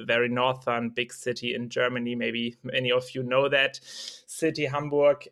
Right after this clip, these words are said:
Um, I, uh, decided to, uh, work less, actually, than I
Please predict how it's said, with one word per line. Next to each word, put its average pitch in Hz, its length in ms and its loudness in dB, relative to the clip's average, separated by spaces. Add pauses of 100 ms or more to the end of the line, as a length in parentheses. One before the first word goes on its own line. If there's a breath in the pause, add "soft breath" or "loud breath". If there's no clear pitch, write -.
Um, 127 600 0
I, 127 440 4 (100)
uh, 123 560 0
decided 135 640 0
to, 127 640 2
uh, 123 40 2
work 131 380 2
less, 135 580 0
actually, 123 920 0
than 127 260 0
I 120 380 2